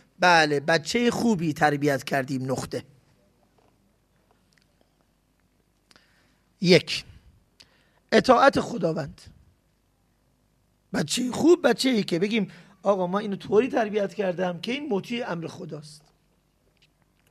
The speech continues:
هر چه خدا بگه چشم. خب حالا چند تا از این بچه‌ها تربیت کردیم؟ الان می‌شه بعد ارزیابی هم بکنیم اونایی که بچه دارن.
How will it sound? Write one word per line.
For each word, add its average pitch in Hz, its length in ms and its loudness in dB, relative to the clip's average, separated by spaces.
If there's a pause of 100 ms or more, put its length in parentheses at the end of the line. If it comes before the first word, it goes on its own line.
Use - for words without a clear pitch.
(800)
هر 196 180 2
چه - 160 -2
خدا 160 340 0
بگه 147 200 -2
چشم. - 440 -10 (1300)
خب 165 300 0
حالا 175 280 2 (400)
چند 202 360 -2
تا 226 60 2
از 208 140 2
این 196 100 -2
بچه‌ها 190 340 -2
تربیت 180 400 -6
کردیم؟ 170 420 -8 (1500)
الان 196 200 4
می‌شه 190 300 4
بعد 185 280 4
ارزیابی 170 440 0
هم 220 120 0
بکنیم 247 260 -4
اونایی 196 160 0
که 233 80 -4
بچه 170 300 -6
دارن. 156 320 -4